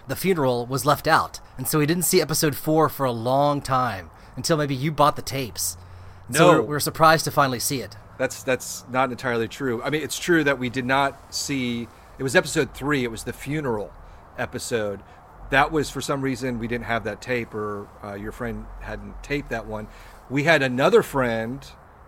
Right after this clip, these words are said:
Speaker 2: Michael, who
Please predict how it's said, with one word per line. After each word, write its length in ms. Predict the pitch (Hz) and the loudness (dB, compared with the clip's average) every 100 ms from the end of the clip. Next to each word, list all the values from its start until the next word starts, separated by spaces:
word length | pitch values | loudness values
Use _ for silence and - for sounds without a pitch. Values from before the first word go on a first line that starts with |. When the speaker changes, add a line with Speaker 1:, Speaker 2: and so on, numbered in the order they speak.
| - - - 113 120 | -20 -20 -16 -14 -4
Speaker 2:
Michael, 500 | 127 165 131 113 131 - - - - - - | 0 0 0 -2 -4 -12 -20 -20 -20 -20 -6
who 720 | 135 127 123 123 120 117 | -2 0 0 -2 -2 -6